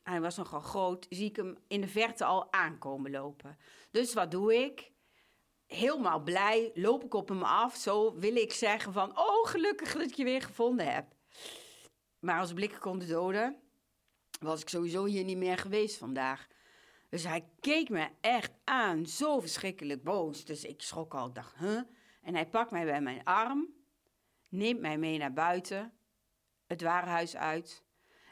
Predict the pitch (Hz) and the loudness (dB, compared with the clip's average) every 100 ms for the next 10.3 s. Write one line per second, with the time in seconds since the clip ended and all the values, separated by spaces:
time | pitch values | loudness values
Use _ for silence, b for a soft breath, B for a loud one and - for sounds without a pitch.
0 | _ - 208 190 190 - 196 196 180 175 | _ 0 2 0 -4 -2 -2 -2 -2 0
1 | 170 170 - 170 160 160 160 - 170 214 | -2 -2 -8 -4 -2 0 -4 -6 -2 0
2 | 214 196 202 202 196 180 - 226 240 185 | 0 0 0 0 -2 -6 -2 2 4 2
3 | 131 143 185 277 311 247 - 269 277 254 | -6 -8 0 0 2 -2 0 0 0 -2
4 | 208 247 254 - 220 165 156 160 214 233 | -2 -2 -2 -6 -6 0 0 0 -2 0
5 | 247 262 226 233 269 240 214 226 254 226 | 0 0 0 0 0 0 0 2 2 0
6 | 190 240 240 233 240 247 B B B B | 0 0 0 0 0 0 B B B B
7 | 196 226 220 226 - 262 269 208 151 151 | 2 2 2 -2 2 4 4 2 2 0
8 | 147 156 156 196 214 226 226 226 180 185 | -2 0 2 4 2 2 0 -2 -6 -2
9 | 208 220 226 214 - 262 247 160 143 139 | 0 2 0 0 0 0 0 0 2 2
10 | 131 139 | 2 0